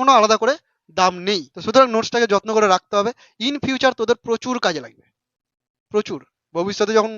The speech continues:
চাকরি বাকরি এক্সামে যাবি, ভাবিস না যে এগুলো আর পড়তে হবে না, এগুলো সারা জীবন পড়তে হবে, তখন এই নোটসগুলো প্রচুর কাজে লাগবে, সারা জীবনের জন্য এগুলো রেখে দিবি। ক্লিয়ার কথা? প্রত্যেকটা চ্যাপ্টার শেষ হবে, চ্যাপ্টার ওয়াইজ এক্সাম হবে। প্রথম দিকে যে এক্সামগুলো নিব,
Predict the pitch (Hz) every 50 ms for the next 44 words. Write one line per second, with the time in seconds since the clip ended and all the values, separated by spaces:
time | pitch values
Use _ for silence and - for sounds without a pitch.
0 | - _ _ _ _ _ _ _ - 208 190 202 214 208 202 202 214 208 196 180
1 | 180 214 214 214 190 190 180 233 277 - _ _ _ 170 180 190 214 - 233 220
2 | 214 208 196 214 208 - - 202 202 - - 202 185 165 160 160 180 175 175 185
3 | 196 190 208 214 208 185 170 - - - 135 123 - _ _ _ _ _ _ _
4 | _ - 196 214 214 214 214 202 202 202 175 170 190 202 - - 214 - 214 180
5 | 156 135 123 117 123 - _ _ _ _ _ _ - - 196 202 196 196 202 196
6 | 202 196 196 196 208 202 190 156 131 - - _ _ _ _ _ _ _ _ _
7 | _ _ _ _ _ _ _ _ 214 233 247 233 - 220 220 254 240 - _ _
8 | _ _ 208 226 240 - 277 269 - 277 277 277 254 - - 262 240 - 233 226
9 | 226 247 247 247 254 277 294 - - - - - - - - - - _ _ _
10 | _ _ _ - 208 202 - 226 220 226 220 214 196 180 180 170 165 180 165 139
11 | 131 - - - _ _ _ _ _ _ _ _ _ _ _ _ _ _ _ _
12 | _ _ _ _ _ _ _ 190 202 - 233 233 240 233 226 240 208 233 226 220
13 | 196 214 233 233 233 233 233 233 233 226